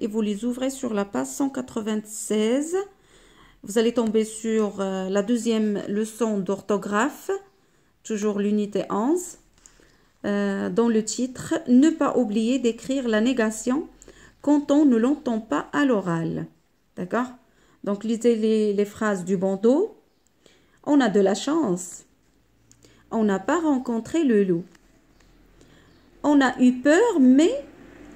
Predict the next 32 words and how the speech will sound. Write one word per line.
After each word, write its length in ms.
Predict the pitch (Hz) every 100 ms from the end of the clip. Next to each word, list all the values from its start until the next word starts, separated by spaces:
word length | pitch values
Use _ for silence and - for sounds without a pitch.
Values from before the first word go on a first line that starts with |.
| 302
on 120 | 311
n'a 180 | 254 233
plus 300 | 262 302 480 - - - -
peur. 400 | 233 190 175 - - - - - - -
Donc, 300 | 220 214 240
euh, 560 | 208 165 101 208 220
la 220 | 240 254 -
deuxième 460 | 220 233 214 226 233
phrase, 320 | - 214 202 -
c'est 280 | 247 247
celle-ci 580 | - 247 240 240 240 240 -
et 100 | 196
celle-là. 520 | 202 202 208 311 - _ - - -
Toutes 200 | - 294
les 120 | 240
deux 140 | 220 320
sont 300 | - 294 277
à 60 |
la 140 | 220 220
forme 440 | 254 262 330 403 427 440 _ _ _ _ -
négative. 760 | 339 277 233 - 180 175 156 _ _ _ _ -
Euh, 320 | 185 180 180
vous 160 | 175 202
voyez 320 | 196 214 214
clairement 460 | 214 214 208 208 208
la 100 | 196
négation, 580 | 190 190 202 202 277 370 466 - - _
un 140 | 233 226
apostrophe 720 | 220 214 208 - 196 185 -
plus, 320 | 240 254 381 - - _ _ _ _ -
et 100 | 254
ici, 480 | 226 214 - 302 359